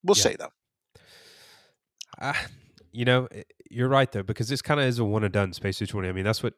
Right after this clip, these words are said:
Speaker 2: you talked about. I'm still waiting to go. I'm hopefully we'll be able to go in August when we, when we go. I, Emily and I would like to go there just to try it,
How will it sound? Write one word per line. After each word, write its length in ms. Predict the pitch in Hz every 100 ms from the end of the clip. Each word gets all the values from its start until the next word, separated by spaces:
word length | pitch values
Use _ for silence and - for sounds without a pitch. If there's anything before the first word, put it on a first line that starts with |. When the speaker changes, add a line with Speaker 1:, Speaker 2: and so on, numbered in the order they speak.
| -
Speaker 2:
you 140 | 101
talked 260 | - 98 107
about. 260 | 95 90
I'm 140 | 104 104
still 280 | - 123 107
waiting 320 | 104 104 95
to 100 | -
go. 180 | 95 90
I'm 120 | 90
hopefully 360 | 117 - 107 95
we'll 200 | 95 -
be 80 | 95
able 160 | 92
to 60 | 92
go 280 | 95 90 92 _ _ _ _ -
in 140 | 104
August 400 | 95 98 95 -
when 100 | 101
we, 120 | 95
when 420 | 95 - _ 101 90
we 100 | 87
go. 340 | 92 87 87 98
I, 120 | 92 - -
Emily 200 | 101 95
and 80 | 90
I 80 | 90
would 140 | 90
like 200 | 92 95
to 100 | -
go 140 | 90
there 160 | 90 87
just 200 | 90 -
to 60 | -
try 280 | - 107
it, 120 | 107